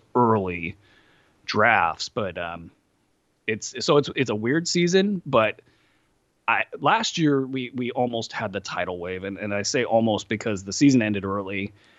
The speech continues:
Like, I was in position to win four out of five, what I would consider to be either high stakes or just high end leagues. And, um,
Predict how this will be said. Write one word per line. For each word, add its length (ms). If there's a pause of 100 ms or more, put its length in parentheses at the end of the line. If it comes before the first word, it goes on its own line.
(240)
Like, 320
I 100
was 220
in 160
position 580
to 120
win 380
four 360
out 100
of 80
five, 580 (220)
what 140
I 60
would 140
consider 300
to 60
be 320
either 180
high 240
stakes 480
or 320
just 200
high 260
end 220
leagues. 400 (680)
And, 320
um, 420